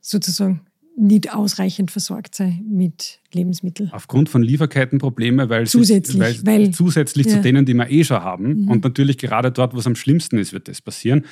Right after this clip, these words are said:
Speaker 2: Und das Ganze nur, weil halt irgendwo, ähm, sich ein, ja, ähm,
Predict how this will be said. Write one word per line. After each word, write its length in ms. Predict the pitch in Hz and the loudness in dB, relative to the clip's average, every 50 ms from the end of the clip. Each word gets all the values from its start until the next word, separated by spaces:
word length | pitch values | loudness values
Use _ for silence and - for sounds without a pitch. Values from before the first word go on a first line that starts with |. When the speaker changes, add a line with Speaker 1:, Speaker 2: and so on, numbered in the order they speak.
| - - - _ | -14 -20 -12 _
Speaker 2:
Und 80 | - 110 | -4 -4
das 160 | 110 104 - | -4 -2 -2
Ganze 260 | 123 120 123 - 139 | -2 0 0 0 0
nur, 300 | 123 113 123 139 143 127 | 2 2 2 2 2 2
weil 160 | 131 123 117 | 0 0 0
halt 240 | 123 127 117 113 - | 0 0 0 -2 -2
irgendwo, 640 | - 127 123 131 120 123 117 113 123 127 131 131 123 - _ _ _ _ _ | -2 0 0 0 0 0 -2 0 2 2 0 0 -2 -6 _ _ _ _ _
ähm, 520 | - 120 117 117 113 117 117 117 120 120 117 | -4 -2 0 0 0 0 0 0 -2 -4 -6
sich 320 | - - 127 110 - - | -4 -4 -4 -4 -4 -6
ein, 420 | - 120 120 117 120 120 107 104 - | -6 -4 -4 -2 -4 -4 -6 -8 -8
ja, 200 | - 120 113 120 | -4 -2 -2 0
ähm, 760 | 110 104 104 123 117 110 107 104 107 110 110 110 117 117 107 | 0 -2 -4 -4 -4 -4 -2 -4 -4 -6 -8 -10 -12 -14 -14